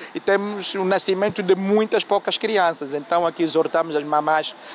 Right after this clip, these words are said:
os papás, a ter cuidado, não é? Com as doenças, eh, de transmissão sexual. Eh, primeiro chegar a uma unidade sanitária, fazer todos os testes necessários e começarem a fazer filhos. Isso é bom para o hospital, para o país e para, para a nossa província.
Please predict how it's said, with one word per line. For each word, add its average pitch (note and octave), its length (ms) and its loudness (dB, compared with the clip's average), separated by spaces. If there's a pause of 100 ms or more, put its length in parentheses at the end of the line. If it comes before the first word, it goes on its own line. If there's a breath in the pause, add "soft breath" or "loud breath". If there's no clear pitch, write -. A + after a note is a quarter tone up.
os D3+ 100 -4
papás, D#3+ 460 0
a E3+ 240 2
ter D#3+ 220 2
cuidado, E3 560 0
não E3+ 160 -6
é? G#3 80 -8 (280 loud breath)
Com - 80 -4
as B2+ 80 -2
doenças, D3 720 0
eh, C3+ 420 2
de C3+ 120 2
transmissão C#3 560 -2
sexual. F3 560 0 (340 loud breath)
Eh, D3 240 2
primeiro C#3+ 680 4 (140)
chegar D3 400 2
a D3 40 0
uma D3+ 80 0
unidade C#3+ 260 2
sanitária, F3+ 460 2
fazer D3 340 2
todos D3+ 220 0
os - 80 -6
testes D#3 280 0
necessários E3 280 -2 (340)
e G#4 80 6
começarem C#4 420 2
a - 20 -10
fazer A#3+ 280 0
filhos. A3 320 -8 (340 loud breath)
Isso G#3+ 220 0
é G3 40 4
bom F#3+ 140 2
para F3 200 0
o D#3+ 80 2
hospital, E3 500 0
para D3 180 0
o C#3+ 60 -2
país D3 460 -2
e C#3+ 100 -2
para, C3+ 380 2
para C#3 180 2
a - 20 -4
nossa C#3 220 -2
província. C3 640 -4